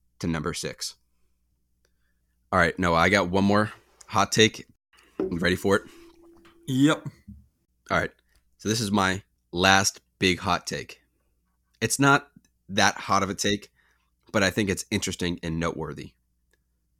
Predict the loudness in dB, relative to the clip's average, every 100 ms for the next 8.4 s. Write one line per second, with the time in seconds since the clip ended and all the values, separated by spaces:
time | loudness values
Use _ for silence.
0 | _ _ _ _ -2 2 2 2 0 0
1 | -2 -4 -2 -2 0 -2 -2 0 0 -2
2 | -4 -12 -4 0 0 -2 -4 -4 -4 -6
3 | -8 -10 _ _ _ _ _ _ _ -6
4 | -2 0 2 2 2 2 -2 -2 0 0
5 | -2 -2 0 0 -2 -6 -8 _ _ _
6 | 0 2 2 0 -2 -4 0 4 2 0
7 | -8 -14 -6 -2 -2 -4 -2 0 0 -4
8 | -8 -6 -6